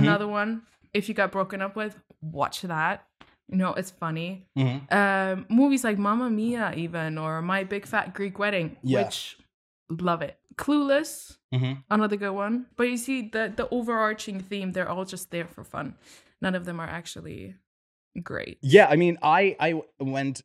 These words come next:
Speaker 2: to go see a bunch of them because I'm not the biggest fan of rom-coms, if I'm being honest, because, uh, we'll see that in your list as well. At some point,
Speaker 1: <laughs>
Speaker 2: rom-coms really peaked,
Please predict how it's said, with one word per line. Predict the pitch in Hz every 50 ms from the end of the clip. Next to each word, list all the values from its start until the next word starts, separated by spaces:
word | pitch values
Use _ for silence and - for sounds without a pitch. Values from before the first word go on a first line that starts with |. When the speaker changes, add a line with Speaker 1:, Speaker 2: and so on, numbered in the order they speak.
| 123 -
Speaker 2:
to | - 143 135 127 123 123 117
go | 110 101 113 117 139
see | - - 131 123
a | 113
bunch | 104 107 117 123 139
of | 123 -
them | - 131 127 123
because | 117 107 117 110
I'm | 113 110
not | 113 117 117 - -
the | 101
biggest | 95 110 110 120 127 - -
fan | 135 127 123 123
of | 95 104 95
rom-coms, | 107 104 104 107 - 120 113 107 101
if | 98 -
I'm | 104 101
being | 101 101 104
honest, | 98 107 135 160 156 -
because, | - 113 - 117 110 107 - _ _ _ _ _ _ _ _ -
uh, | - 165 170 -
we'll | 160 156 170 156
see | 160 - 254 262
that | 226 - -
in | 143 139
your | 139 131 123
list | 123 151 151 - -
as | 104 90
well. | 104 110 101 87 - - _ _ _ _ _ _ -
At | 135 135
some | - - 170 202 208
point, | - 359 339 349 180 190 123
Speaker 1:
<laughs> | 123 123
Speaker 2:
rom-coms | 135 147 151 147 - 147 139 135 120 107
really | 131 131 120 107
peaked, | - - - 101 92 - - -